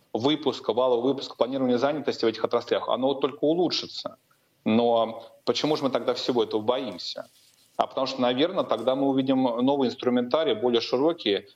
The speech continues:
помимо управления ключевой ставкой и денежной массой в экономике, есть гораздо более широкий инструментарий для, э, обеспечения бесперебойного поступательного экономического роста. И, конечно,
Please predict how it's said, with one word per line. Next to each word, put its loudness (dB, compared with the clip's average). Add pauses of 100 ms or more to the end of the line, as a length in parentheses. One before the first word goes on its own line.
(100)
помимо 0
управления 0
ключевой 0
ставкой -2 (360)
и 2
денежной 0
массой 0
в 2
экономике, -2 (220)
есть 2
гораздо 6
более 4
широкий 2
инструментарий 2
для, 0 (240)
э, 4
обеспечения 0
бесперебойного 2
поступательного -4
экономического 2
роста. -4 (340)
И, 2
конечно, 0